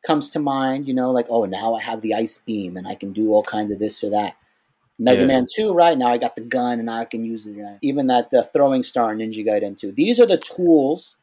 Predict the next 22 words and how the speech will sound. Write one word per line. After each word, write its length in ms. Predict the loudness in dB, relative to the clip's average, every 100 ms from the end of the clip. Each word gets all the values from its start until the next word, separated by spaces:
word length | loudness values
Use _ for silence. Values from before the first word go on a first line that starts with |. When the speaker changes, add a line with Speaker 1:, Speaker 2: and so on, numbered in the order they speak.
| _ _ _ -14
Speaker 1:
that 160 | -4
you 120 | -4
have 340 | -2 -2 -2 -4
to 60 | -10 -6
combat 720 | -2 0 0 0 0 -4 -16 _ -4
everything 400 | -4 -4 -6 -4
else. 200 | -4 -4
So 120 | 2 6
that's 260 | 6 2
where 160 | 0 0
Slipstream 600 | 2 -2 -4 -4 -4 -2
Turbo 440 | 6 6 6 2
and 80 | -2
stuff 280 | -2 0 0
comes 260 | -2 -4 -4
from. 240 | -12 -14 _ _ _ -10
It 100 | 2
comes 260 | 4 4
from 160 | 2 4
actually 600 | 2 0 2 2 2 -4 _ _ -2
this 220 | 0 0
psychological 1160 | 4 4 4 4 6 6 4 -2 6 6 6